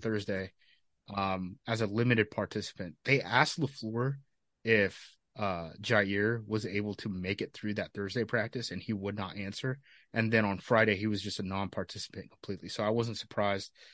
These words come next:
when, uh, he wasn't playing. Um, Carrington Valentine actually ended up starting at outside corner in place of Alexander, not Eric Stokes, who was called up or activated from the, the pup list on Saturday. Uh, Stokes played a couple special team snaps and then re-injured his hamstring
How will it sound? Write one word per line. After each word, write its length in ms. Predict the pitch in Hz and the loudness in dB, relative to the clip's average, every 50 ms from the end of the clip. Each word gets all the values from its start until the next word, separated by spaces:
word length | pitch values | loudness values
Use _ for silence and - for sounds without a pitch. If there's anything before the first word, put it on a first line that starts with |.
| _ _ _ | _ _ _
when, 200 | 120 113 104 98 | -2 0 0 0
uh, 200 | 92 90 82 87 87 | -2 -4 -6 -10 -6
he 120 | - - 123 | -2 0 2
wasn't 300 | 117 113 104 107 95 - | 2 2 0 0 -4 -4
playing. 420 | - 120 110 107 104 104 104 104 - _ - _ _ _ - | 0 2 2 4 4 2 0 -4 -8 _ -20 _ _ _ -6
Um, 340 | 104 98 95 95 90 90 95 - - | -2 -2 -2 -2 -2 -4 -8 -6 2
Carrington 340 | - 139 135 135 127 139 113 | 6 8 8 8 8 4 2
Valentine 460 | 101 101 107 113 113 - 123 113 113 | 2 2 2 2 2 2 2 2 2
actually 280 | 107 107 - - 113 107 | 2 0 0 0 0 0
ended 200 | 104 101 107 104 | 0 2 0 0
up 120 | 98 90 | -2 -2
starting 340 | - - - 101 104 104 101 | -2 -2 0 2 2 2 2
at 120 | 98 90 71 | 0 -2 -2
outside 300 | 98 104 - - 117 104 - | -4 -4 0 0 0 0 0
corner 420 | - - 107 104 107 107 113 110 - _ _ _ _ _ _ _ | -2 -2 0 0 2 0 0 -2 -6 _ _ _ _ _ _ _
in 140 | - 104 101 | -6 -6 -4
place 260 | - - 110 107 - | 0 0 0 0 2
of 80 | 123 107 | 0 0
Alexander, 680 | 98 110 117 113 107 101 110 117 120 120 123 127 117 - - | 0 0 0 0 0 0 0 0 0 0 0 -2 -4 -6 -4
not 360 | 101 101 107 107 113 113 - - _ | -2 0 2 4 2 2 0 -4 _
Eric 220 | 110 107 104 104 - | -2 -2 0 -2 -4
Stokes, 400 | - - - 98 107 107 - - | -6 -4 0 0 0 0 -2 -2
who 100 | 110 101 | -2 -2
was 120 | 98 - | -2 -4
called 300 | - - - 107 104 101 | -6 -4 -4 -2 -2 0
up 180 | 107 104 110 - - _ _ _ _ _ _ - | 0 0 0 -2 -4 _ _ _ _ _ _ 0
or 220 | 110 104 95 - | 2 2 2 2
activated 500 | 90 104 107 - - 104 104 117 107 104 | 2 2 2 2 0 2 2 2 2 2
from 220 | - - 110 104 101 | 0 -2 0 0 0
the, 140 | 104 104 - - - | 0 -2 -6 -6 -8
the 100 | - 104 | -10 -10
pup 300 | - - 120 110 - 120 | -4 -4 -4 -2 0 0
list 320 | 113 110 104 - - - - | 0 0 0 -2 -8 -10 -8
on 180 | 110 104 98 92 | -6 -6 -4 -4
Saturday. 640 | 92 - - 95 101 107 110 107 110 107 101 104 - _ _ - _ _ _ _ _ _ - | -4 -4 -2 -2 0 0 2 2 4 2 2 0 -2 _ _ -20 _ _ _ _ _ _ -6
Uh, 140 | 107 101 | -4 -4
Stokes 380 | 90 - - - 117 117 - - | -2 -2 0 2 4 4 2 2
played 180 | - 147 135 120 | 2 2 2 4
a 40 | |
couple 200 | - - 123 - 107 | 2 0 -2 -2 -4
special 320 | - - 101 95 - 131 | -4 -2 -2 -2 -2 -2
team 200 | 120 - 135 131 | 0 0 2 0
snaps 460 | 139 - 143 131 127 135 135 139 - | 2 0 0 2 2 2 0 -2 -4
and 180 | - 107 110 107 | -4 -2 0 0
then 260 | 110 107 107 101 92 87 | 2 2 2 0 0 -2
re-injured 460 | 95 107 120 127 123 120 117 120 113 107 | 0 2 4 4 4 4 4 2 0 0
his 160 | 107 101 - | -2 -4 -6
hamstring 580 | - 104 110 110 - - - 92 90 85 82 | -4 -4 -2 -2 -2 -4 -6 -8 -8 -10 -10